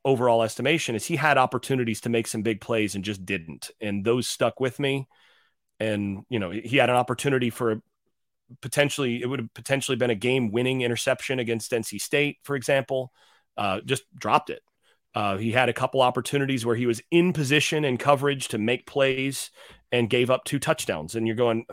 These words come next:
"Dude, just, you're, you're right there. You gotta finish." That's the difference for him.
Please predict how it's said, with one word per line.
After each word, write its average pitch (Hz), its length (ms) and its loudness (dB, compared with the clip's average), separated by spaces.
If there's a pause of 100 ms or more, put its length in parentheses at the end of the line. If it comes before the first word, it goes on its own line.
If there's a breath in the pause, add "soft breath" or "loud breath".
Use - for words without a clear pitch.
(240 loud breath)
"Dude, 139 340 0
just, 151 380 0
you're, 139 260 0
you're 143 160 4
right 147 420 4
there. 160 180 2
You 107 160 -2
gotta 139 360 2
finish." 120 600 -2 (520 soft breath)
That's 143 380 4
the 156 100 0
difference 147 380 0
for 151 160 -2
him. 151 320 -2